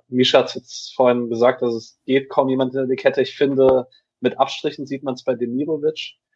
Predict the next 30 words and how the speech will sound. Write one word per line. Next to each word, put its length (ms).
Also 220
auch 240
bei 160
dem 160
Freistoß, 540
den 480
vorhin 580
in 100
der 140
zehnten 320
Minute, 560
den 120
du 120
kurz 300
angerissen 500
hast, 320
da 220
geht 260
davor 320
Demirovic 520
an 100
der 160
Außenlinie 640
hin 260
Kramer, 480
also 220
gegen 220
Kramer 280
ins 160
Laufduell 640